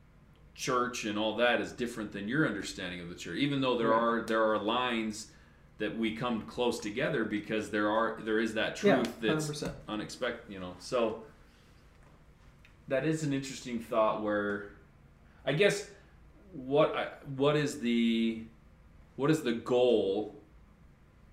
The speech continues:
Speaker 1: of the preacher or, or the,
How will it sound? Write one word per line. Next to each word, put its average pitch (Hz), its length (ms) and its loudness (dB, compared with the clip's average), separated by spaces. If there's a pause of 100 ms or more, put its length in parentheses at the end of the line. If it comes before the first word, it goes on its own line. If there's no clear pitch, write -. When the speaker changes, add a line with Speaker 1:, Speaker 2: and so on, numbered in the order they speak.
(160)
Speaker 1:
of 123 360 2 (480)
the 107 120 -6
preacher 117 500 -4
or, 92 280 -2
or 117 280 0
the, 104 160 -2